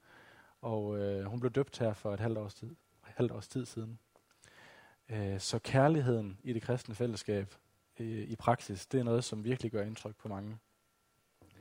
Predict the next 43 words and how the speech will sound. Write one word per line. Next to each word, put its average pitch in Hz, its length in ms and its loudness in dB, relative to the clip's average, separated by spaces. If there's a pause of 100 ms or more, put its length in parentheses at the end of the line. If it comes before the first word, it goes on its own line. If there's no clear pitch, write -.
(1800)
Men 131 140 4
der 127 60 10
er 127 40 10
også 143 180 4
mange, 147 240 4
som 131 220 0
ikke 151 180 -2
tror. 123 340 0 (720)
Der 135 40 0
er 123 60 0
mange, 131 240 0
som 127 220 -2
ikke, 135 340 0
øh, 110 100 4
vil 110 100 0
tage 120 160 2
imod. 131 300 2 (140)
Og 123 80 -8
der 127 100 4
siger 147 260 0
Paulus, 135 640 0 (640)
og 127 120 -4
det 139 120 6
her, 143 120 8
det 135 260 6
er, 110 400 2
øh, 123 300 -8
ja, 120 80 2
han 123 140 0
siger, 135 180 0
"Mange 151 340 2
gange 151 260 6
har 143 100 6
jeg 120 120 6
sagt - 340 4
det, 113 100 4
og 110 60 2
jeg 110 100 0
siger 147 180 2
det 147 120 4
igen 131 240 2
med 143 100 0
tårer. 139 440 2